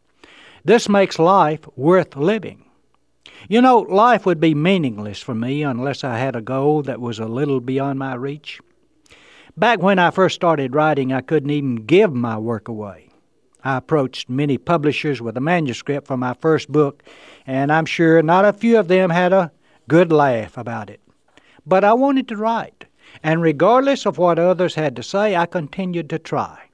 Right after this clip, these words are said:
Now, since that first effort, I've been able to accomplish some rather, for myself at least, good goals. But for me, the thrill is not so much in accomplishing the goal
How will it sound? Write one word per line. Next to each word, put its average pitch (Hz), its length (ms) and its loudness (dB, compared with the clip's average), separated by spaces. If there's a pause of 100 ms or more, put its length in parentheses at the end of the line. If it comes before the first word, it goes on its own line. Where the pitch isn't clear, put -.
(680)
Now, 147 140 0
since 208 340 -2
that 180 260 0
first 165 380 0
effort, 151 320 -4 (140)
I've 175 200 0
been 139 360 -2
able 127 300 -6
to 123 180 -4
accomplish 117 580 -10
some 113 440 -8 (580)
rather, 190 600 0 (360)
for 185 120 2
myself 160 520 -2
at 117 80 -14
least, 131 400 -10 (160)
good 156 260 2
goals. 104 720 -8 (260)
But 190 240 2
for 151 140 0
me, 226 320 2
the 143 160 0
thrill 240 580 0
is 147 220 -4
not 254 240 2
so - 100 -6
much 202 320 0
in 151 100 0
accomplishing 135 800 -4
the 110 80 -10
goal 151 500 -2